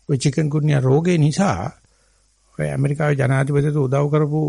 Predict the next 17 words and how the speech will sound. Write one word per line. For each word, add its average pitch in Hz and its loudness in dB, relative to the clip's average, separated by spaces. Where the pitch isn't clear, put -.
ඒ 143 -4
බෙහෙත් 139 2
කම්පැනියේ 175 0
ලාභේ 185 0
සියයට 202 -4
හත්සියක් 233 0
නැග්ගා 147 -4
ඇමරිකාවේ 170 -2
ආර්ථිකය 156 -4
වැටෙද්දී. 151 -6
මොකද 240 -6
ඒක 220 -4
හදන 214 0
නිෂ්පා-, 214 -2
බෙහෙත් 190 0
ඔක්කොම 285 -4
විකිලා. 180 -4